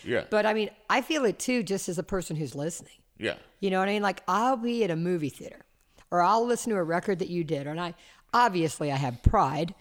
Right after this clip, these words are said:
Speaker 2: that, like, "Oh, I, that was done at my place or the place
Speaker 1: Yeah.
Speaker 2: I manage," and that's awesome. You know, East West is amazing. But really, I call it Six Thousand Sunset, too, not to take away from East West, because this has been a studio since nineteen sixty, long
Speaker 1: Yeah.
Speaker 2: before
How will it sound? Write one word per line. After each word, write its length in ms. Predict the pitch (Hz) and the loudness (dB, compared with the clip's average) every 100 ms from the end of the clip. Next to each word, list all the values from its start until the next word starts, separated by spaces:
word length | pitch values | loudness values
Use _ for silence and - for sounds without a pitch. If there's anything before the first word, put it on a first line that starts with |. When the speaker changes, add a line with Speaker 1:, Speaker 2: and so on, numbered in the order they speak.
| - _ _ | -20 _ _
Speaker 2:
that, 260 | 160 170 156 | -4 -4 -2
like, 160 | 175 170 | -8 -8
"Oh, 300 | 233 262 233 | -6 -6 -6
I, 140 | 226 262 | -6 -6
that 160 | 277 | -6
was 100 | 247 | -6
done 240 | 190 262 247 | -6 -2 -2
at 80 | 208 | -2
my 200 | 226 254 | -2 -2
place 440 | - 262 226 - | 0 2 2 0
or 80 | 208 | -4
the 100 | 190 | -6
place 300 | - 254 254 | -2 -2 2
Speaker 1:
Yeah. 80 | 247 | 0
Speaker 2:
I 80 | |
manage," 460 | 233 233 233 165 - | 2 2 2 0 -2
and 80 | 196 | -4
that's 180 | 240 - | -4 -4
awesome. 400 | 220 233 196 175 | -6 -4 -6 -6
You 80 | |
know, 140 | 175 196 | -4 -4
East 240 | 214 - | -6 -6
West 200 | 240 220 | -6 -6
is 120 | 185 | -6
amazing. 360 | 185 214 214 165 - - - - - - | -4 0 0 -2 -10 -20 -20 -18 -16 -6
But 140 | 196 | -2
really, 280 | 240 302 254 | 0 2 2
I 80 | 170 | 0
call 220 | - 190 | 0 -2
it 100 | 170 | -2
Six 240 | - 175 | -4 -6
Thousand 300 | - 175 160 | -2 -4 -4
Sunset, 480 | 143 220 220 165 156 | -4 -4 -2 -2 -4
too, 160 | - 190 | -4 -4
not 180 | 170 175 | -4 -4
to 60 | |
take 180 | 175 180 | -4 -2
away 140 | 180 156 | -2 -2
from 140 | 160 | -4
East 180 | 156 226 | -6 0
West, 240 | 233 208 | 0 0
because 300 | 170 185 160 - - _ | -4 -6 -6 -12 -20 _
this 120 | 294 | -4
has 100 | 302 | -2
been 140 | 233 208 | 0 0
a 80 | |
studio 400 | - 214 220 196 | -2 -2 0 0
since 340 | 180 160 - - | -2 -8 -14 -10
nineteen 340 | 180 196 175 | -10 -8 -12
sixty, 380 | - 226 226 175 | -4 -4 -2 -4
long 300 | 170 202 226 | -2 0 0
Speaker 1:
Yeah. 40 | 180 | -2
Speaker 2:
before 380 | - 185 175 | -4 -2 -2